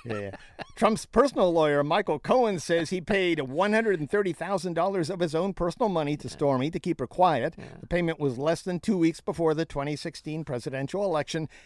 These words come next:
Speaker 1: and it could amount to a violation of federal election law. That's the
Speaker 2: Yeah,
Speaker 1: important,
Speaker 2: 'cause it's
Speaker 1: uh,
Speaker 2: considered a,
Speaker 1: development, right?
Speaker 2: a, yes, it's
Speaker 1: Yeah.
Speaker 2: considered,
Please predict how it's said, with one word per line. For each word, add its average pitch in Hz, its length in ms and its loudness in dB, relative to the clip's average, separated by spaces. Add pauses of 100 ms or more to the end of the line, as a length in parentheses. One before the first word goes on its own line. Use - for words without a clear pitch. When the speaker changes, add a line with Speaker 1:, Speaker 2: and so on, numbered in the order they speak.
(120)
Speaker 1:
and 185 200 -2
it 185 220 0
could 254 240 4
amount 160 360 2
to 175 140 2
a 139 60 4
violation 147 720 0
of 143 140 -2
federal 147 520 0 (240)
election 151 520 0
law. 98 240 -8
That's 180 240 0
the 190 80 -4
Speaker 2:
Yeah, 160 60 -2
Speaker 1:
important, 151 360 0
Speaker 2:
'cause 139 40 -4
it's - 100 -8
Speaker 1:
uh, - 40 -4
Speaker 2:
considered 180 420 2
a, 156 40 4
Speaker 1:
development, 135 320 0
right? 139 200 0 (100)
Speaker 2:
a, 196 100 -2
yes, 120 240 2
it's 165 100 2
Speaker 1:
Yeah. 185 60 4
Speaker 2:
considered, 185 400 2